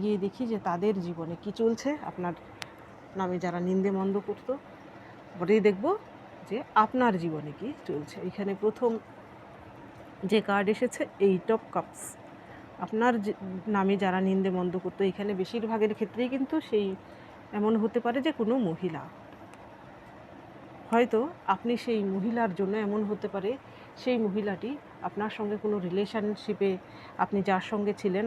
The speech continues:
আপনার কোনো বয়ফ্রেন্ড বা গার্লফ্রেন্ড, এখানে ফিফটিন পার্সেন্টের জন্য, এটা ফিফটিন পার্সেন্টের জন্য, সবার জন্য নয়, আপনার সেই থার্ড পার্সন তিনি কিন্তু মহিলা,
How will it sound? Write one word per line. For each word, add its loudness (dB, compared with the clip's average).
আপনার -4
কোনো 0
বয়ফ্রেন্ড 2
বা 2
গার্লফ্রেন্ড, 0
এখানে 0
ফিফটিন 2
পার্সেন্টের 0
জন্য, 2
এটা -2
ফিফটিন 0
পার্সেন্টের -4
জন্য, 0
সবার 0
জন্য 2
নয়, -2
আপনার -2
সেই 2
থার্ড -4
পার্সন -2
তিনি 0
কিন্তু 0
মহিলা, 0